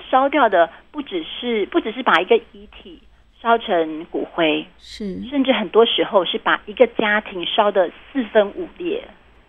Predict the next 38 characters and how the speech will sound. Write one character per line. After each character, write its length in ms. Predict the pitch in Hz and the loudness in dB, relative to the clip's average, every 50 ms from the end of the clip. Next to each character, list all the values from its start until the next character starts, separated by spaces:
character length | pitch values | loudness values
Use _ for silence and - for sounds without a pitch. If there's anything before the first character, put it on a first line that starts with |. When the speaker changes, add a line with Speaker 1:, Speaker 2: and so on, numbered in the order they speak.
| - _ - - _ - | -20 _ -20 -20 _ -4
Speaker 2:
对。 500 | 254 226 202 175 156 139 104 95 104 196 - - _ _ | -2 0 0 0 -2 -2 -4 -8 -10 -12 -14 -18 _ _
Speaker 1:
因 100 | 311 320 | 0 6
为 260 | 339 339 320 294 247 - - - _ - - - - | 8 8 8 8 4 -2 -8 -20 _ -20 -20 -4 -2
丧 160 | 285 311 311 | -2 0 0
事 120 | - 311 | -2 2
办 220 | 233 285 262 226 208 | 2 4 2 4 2
完 220 | 196 175 165 175 | 0 0 0 4
了， 320 | 175 175 165 - - - - _ _ _ _ - - _ - - | 4 4 4 4 2 -4 -14 _ _ _ _ -20 -20 _ -2 -2
什 80 | 226 220 | 0 0
么 80 | 247 269 | 0 0
事 140 | - 339 | 0 -2
情 120 | - 294 262 | -2 0 -2
好 140 | - - - | -2 -2 -2
像 160 | - 285 262 | 0 0 4
都 160 | 247 254 262 | 6 6 6
结 240 | 262 - 233 196 190 | 4 2 -2 -2 -2
束 280 | - - - 254 226 196 | -4 -6 -6 -2 0 2
了， 280 | 175 165 156 - - - - - - - - - - - _ | 4 4 4 2 0 -6 -12 -20 -20 -20 -20 -20 -20 -12 _
然 220 | 202 202 202 202 | 0 0 0 0
后 240 | 196 - 247 277 262 | -2 2 4 6 6
我 160 | 240 214 196 | 8 6 4
们 200 | 185 180 190 208 | 4 0 -2 0
的 180 | 208 226 220 208 - - - - _ - | 4 4 4 4 2 -4 -16 -20 _ -2
家 200 | 254 240 247 262 | 0 2 2 4
人 460 | 277 240 202 185 170 165 170 175 180 - - - _ _ | 6 6 6 6 4 4 -2 -6 -10 -12 -16 -20 _ _
也 140 | 214 180 170 | -2 -2 -2
已 40 | 170 | -2
经 380 | - 233 226 233 240 240 240 226 | -2 -4 -2 -2 0 -2 -4 -6
化 200 | - - 247 220 | -4 -2 -2 -2
成 200 | - 226 196 190 | -2 -6 -10 -4
骨 180 | - - 180 - - | 0 0 0 0 2
灰 180 | - 196 180 180 | 2 2 4 4
了， 280 | 180 175 165 160 - - - - - - - - - - - _ _ | 4 6 6 6 4 2 -6 -18 -20 -20 -20 -20 -20 -20 -20 _ _
然 100 | - 73 - - - | -16 -16 -16 -10 -2
后 280 | 208 196 190 185 175 - - - _ _ _ _ _ _ _ _ _ _ - _ _ - - | 2 4 4 4 4 0 -6 -16 _ _ _ _ _ _ _ _ _ _ -20 _ _ 0 0
整 140 | 247 233 | 2 4
个 100 | 226 240 | 4 4
都 160 | 240 294 339 | 4 4 2